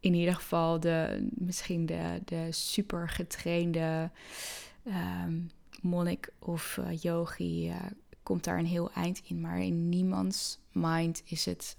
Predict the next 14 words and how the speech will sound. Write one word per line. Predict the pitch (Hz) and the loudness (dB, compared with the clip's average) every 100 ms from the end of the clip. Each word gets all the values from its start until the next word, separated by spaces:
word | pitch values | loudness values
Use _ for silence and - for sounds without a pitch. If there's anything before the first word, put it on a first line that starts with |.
| - | -6
honderd | 175 165 165 185 - | 0 0 0 -4 -4
procent | - 170 175 170 | -2 -2 -2 -4
stil. | - - - - 208 - - - - - - - - - - - - - - - - - - - _ - - - - - _ _ - - _ _ _ | -4 -6 -6 -6 -10 -14 -20 -16 -16 -14 -16 -20 -20 -20 -20 -20 -20 -20 -20 -20 -20 -20 -20 -20 _ -20 -20 -20 -20 -20 _ _ -20 -20 _ _ _
Stilte | - - 269 277 | -2 4 6 8
meditatie | 214 208 208 214 208 - 202 | 8 6 4 2 2 0 -2
is | 185 | -2
voor | - 180 | 0 2
mij | 180 175 | 2 2
best | 175 - | 2 0
wel | - | -2
een | 196 - | -2 0
uitdaging. | 180 180 - - - - - | 2 2 -2 -4 -6 -8 -4
Maar | 208 196 185 185 - 50 - - - - - - - - - - - - - - - - - - - | 4 4 6 4 4 0 -2 -8 -20 -20 -20 -20 -20 -20 -20 -20 -20 -20 -20 -20 -20 -20 -20 -20 -16
het, | - 208 202 - | -2 2 2 0